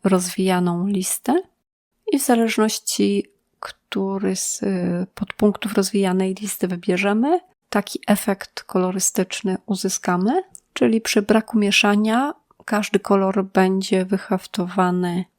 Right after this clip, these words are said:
osobno. Mieszanie im będzie wyższe, tym kolory będą na siebie zachodzić. Czyli zobaczcie, tutaj przy wysokim na białym elemencie pojawiły się również niebieskie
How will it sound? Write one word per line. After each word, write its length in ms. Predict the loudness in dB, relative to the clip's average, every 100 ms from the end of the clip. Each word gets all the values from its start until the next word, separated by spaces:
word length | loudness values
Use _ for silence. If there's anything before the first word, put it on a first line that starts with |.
| _
osobno. 800 | -4 -2 2 0 2 2 2 0 -2 _ _ _ _ _ -2
Mieszanie 580 | -2 0 0 2 0 -2
im 340 | 0 2 4
będzie 380 | 4 2 2 0
wyższe, 580 | 2 0 2 0 0 -2 -6 _ _
tym 460 | -2 2 4 2 -2 -6 -20 _ _
kolory 460 | -4 0 0 2 2
będą 360 | 2 2 2
na 160 | 0 0
siebie 320 | -2 -2 0
zachodzić. 800 | 0 -2 0 -2 4 2 2 -8 -18 -20 _ _ _ -4
Czyli 240 | 0 2
zobaczcie, 540 | 4 4 2 0 -2
tutaj 280 | -2 0 -2
przy 220 | 0 -2
wysokim 680 | -2 0 0 -2 -2 -2 0
na 280 | 0 0 -4 -4
białym 340 | 0 2 4 2
elemencie 500 | 2 4 2 2 -2
pojawiły 560 | 0 -2 0 -2 -2
się 320 | -2 -2 -4 -4 -10 _
również 500 | -6 -2 -2 -2 -4 -2
niebieskie 1120 | 0 0 -2 -2 0 -4 -6 -4 -4 -2 -6